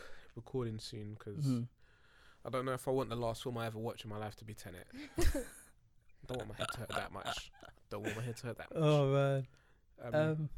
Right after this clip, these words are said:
Speaker 2: I'm
Speaker 1: anything
Speaker 2: trying to
Speaker 1: else?
Speaker 2: think, like,
Speaker 1: Anything
Speaker 2: yeah,
Speaker 1: news?
Speaker 2: yeah. So, so you, you alluded to it. We have one piece of good news. Um, in the arms race of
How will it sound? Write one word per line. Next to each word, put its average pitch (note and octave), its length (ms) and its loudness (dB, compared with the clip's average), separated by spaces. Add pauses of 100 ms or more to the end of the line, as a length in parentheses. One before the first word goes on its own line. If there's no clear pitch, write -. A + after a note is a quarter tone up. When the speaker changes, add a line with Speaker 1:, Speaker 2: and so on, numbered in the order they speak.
(140)
Speaker 2:
I'm - 60 -8
Speaker 1:
anything D#3 80 -2
Speaker 2:
trying F#3 140 2
to E3+ 40 6
Speaker 1:
else? F#3 80 -2
Speaker 2:
think, C#3+ 160 2
like, A#2 200 2
Speaker 1:
Anything G#3 260 0
Speaker 2:
yeah, F#3+ 160 12
Speaker 1:
news? A3+ 100 10
Speaker 2:
yeah. E3+ 180 8
So, E3+ 360 6
so F3+ 180 4
you, E3+ 400 4
you E3+ 140 6
alluded F3 320 8
to A#2+ 160 4
it. C3+ 240 2
We C3+ 140 8
have C3+ 300 6
one D#3+ 200 6
piece - 360 2
of D3 120 4
good C3+ 220 2
news. B2+ 420 2 (540)
Um, C3 560 8
in C#3+ 140 4
the D3 140 8
arms D3+ 380 8
race C3+ 340 8
of B2 440 6